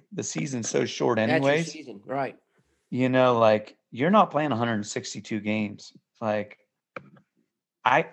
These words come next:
Speaker 1: I can't keep running you out there if you walk seven guys in an outing, you know? So, like, we'll use those charts to kinda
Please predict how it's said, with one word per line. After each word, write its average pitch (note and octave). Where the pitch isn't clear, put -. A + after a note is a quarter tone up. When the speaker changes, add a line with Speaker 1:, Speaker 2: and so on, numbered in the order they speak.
Speaker 1:
I C3+
can't D#3+
keep C3+
running B2
you A#2
out A2
there F#2+
if G#2+
you A2+
walk G#2+
seven G2+
guys G2
in A2+
an G#2
outing, G2+
you A2
know? G2+
So, G#2+
like, G2
we'll A#2+
use A#2+
those A2
charts -
to -
kinda G2+